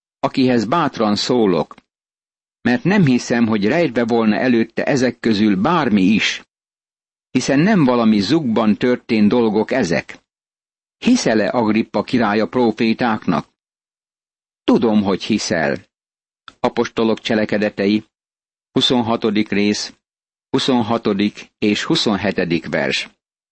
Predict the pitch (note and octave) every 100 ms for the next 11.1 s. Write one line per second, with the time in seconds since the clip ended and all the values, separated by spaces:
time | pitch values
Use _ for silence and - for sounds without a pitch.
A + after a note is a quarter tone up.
0 | _ _ _ _ _ _ - F3 G#3 D3
1 | - B2+ A2+ G#2 G#2 - C#3+ C3+ B2+ A2+
2 | G#2+ G#2+ G2+ G2 A#2+ A#2+ G2+ F#2+ F2+ -
3 | B2 A#2+ A#2 A#2 B2 B2 C#3+ - _ _
4 | _ _ _ _ - G2+ B2 B2 A2+ G2
5 | D#3+ D3 C3+ A2+ A#2 A2 E3 F#3+ B2+ A2
6 | - G#2 G2 B2 A#2+ G#2+ G#2 G2 G2 A2
7 | G#2+ D2+ C2 - - _ _ _ _ _
8 | _ _ _ _ _ - G3+ - C3+ A#2
9 | A#2+ - A2 G#2 G2+ C3+ B2 A2+ G#2 G2+
10 | F#2+ F#2 E2+ - A2 A2+ A2 A2+ C3+ -
11 | -